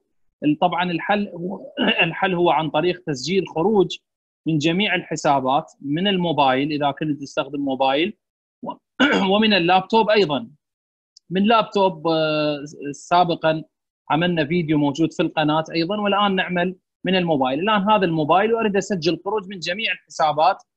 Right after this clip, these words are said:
وأدخل فقط بالحساب الرسمي من أجل أن ما تحدث عندي مشكلة بالانضمام، آه، آه، بالانضمام إلى الجوجل ميت، لأن الجوجل ميت ما يقبل إلا رسمي،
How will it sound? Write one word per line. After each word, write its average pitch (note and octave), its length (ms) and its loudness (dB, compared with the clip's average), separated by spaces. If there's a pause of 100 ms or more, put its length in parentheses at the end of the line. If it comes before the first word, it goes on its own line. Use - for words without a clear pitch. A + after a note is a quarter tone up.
(220)
وأدخل F#3 520 2
فقط A#3 320 0
بالحساب F3+ 560 2
الرسمي E3 540 -2 (420)
من F3 180 0
أجل G3 520 0 (480)
أن F3 220 0
ما G3+ 160 2
تحدث F#3+ 400 -2
عندي F3 240 0
مشكلة F#3 440 0
بالانضمام، E3 760 0
آه، D3 580 -4
آه، C#3 280 -8
بالانضمام D#3+ 880 -4
إلى E3+ 120 -4
الجوجل G3 480 2
ميت، G#3+ 260 -4
لأن D#3+ 140 -2
الجوجل G3 440 0
ميت G3+ 240 -6
ما F#3 120 -2
يقبل F3 340 -6
إلا F#3 260 -2
رسمي، G3 380 -6